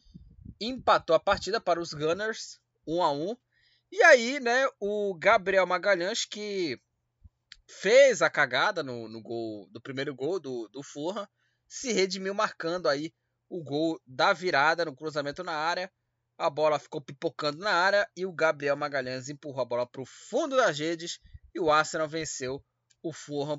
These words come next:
por dois a um. Com essa vitória, o Arsenal assume aí, né,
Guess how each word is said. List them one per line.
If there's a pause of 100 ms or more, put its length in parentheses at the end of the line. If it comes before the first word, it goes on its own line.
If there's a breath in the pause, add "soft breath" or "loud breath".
por
dois
a
um. (480)
Com
essa
vitória,
o
Arsenal (800 soft breath)
assume
aí,
né,